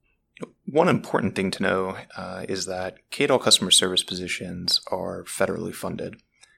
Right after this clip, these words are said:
and that federal funding, uh, generally increases or decreases with a state's unemployment rate. So going into the pandemic, Kansas had relatively low unemployment rates, somewhere around three percent in two thousand nineteen.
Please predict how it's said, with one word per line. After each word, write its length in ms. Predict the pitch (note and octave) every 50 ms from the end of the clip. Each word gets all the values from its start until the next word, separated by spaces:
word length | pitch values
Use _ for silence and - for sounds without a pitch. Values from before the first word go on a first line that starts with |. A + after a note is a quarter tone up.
| _ _ _ _
and 280 | - G2+ G2 - G3+
that 280 | G3 G3 G3 - - -
federal 320 | - - C3+ C3+ C3+ B2+
funding, 720 | - - - G2+ G2 F#2 F#2 F#2 F#2 F#2 F#2 F#2 F#2+ G#2+ - - - - _ - -
uh, 160 | E2 - -
generally 460 | - - A2+ G#2+ G#2+ G2+ G2 F#2+ F#2+ -
increases 800 | A#2 A#2 A#2 - - A2+ G2+ - - G2+ G2 G2 F#2+ - - -
or 120 | F#2 F#2
decreases 920 | F2+ - - G2 F#2 - - - F#2 F2+ - - F#2+ F2+ F#2 F2+ - -
with 420 | - - F#2+ F#2+ F#2 F#2 F2+ - _ -
a 80 | G#2 F#2
state's 380 | - - - F#2+ F2+ - -
unemployment 500 | - F#2+ F#2 F3+ - - D#3+ C3 - -
rate. 160 | - - - - _ _ - - - - - - - - _ -
So 160 | - - A2
going 280 | G2+ C3+ C#3 C#3+ C3 A#2
into 220 | - D3 F3 F3
the 80 | - -
pandemic, 640 | - - - - F#2 F#2 F#2 F#2+ F#2+ - - - _ _ _ _ _ _ -
Kansas 440 | - - A#2+ B2 C3+ C3+ B2+ - -
had 580 | - G#2+ G2 G2 G2 F#2+ F#2+ F2+ F2+ - - - _ _
relatively 420 | - G#2 G2 G2 - - F#2+ G2 F#2
low 380 | F2 G2 F#2+ F#2+ F#2+ F#2+ F#2+
unemployment 480 | - G2 F#2 F2+ - - G#2 F#2 - -
rates, 200 | - - - -
somewhere 300 | - - G2+ G2+ G2 F#2+
around 300 | F#2 F#2 F2+ F#2 F#2 -
three 260 | - - - - G#2+
percent 460 | G2+ G#2 - G2 - - F#2+ E2+ - -
in 80 | G2
two 140 | G2 - F#2+
thousand 220 | F#2 F2+ F2+ F2+ F2
nineteen. 440 | F2+ - - - - G2+ F2+ -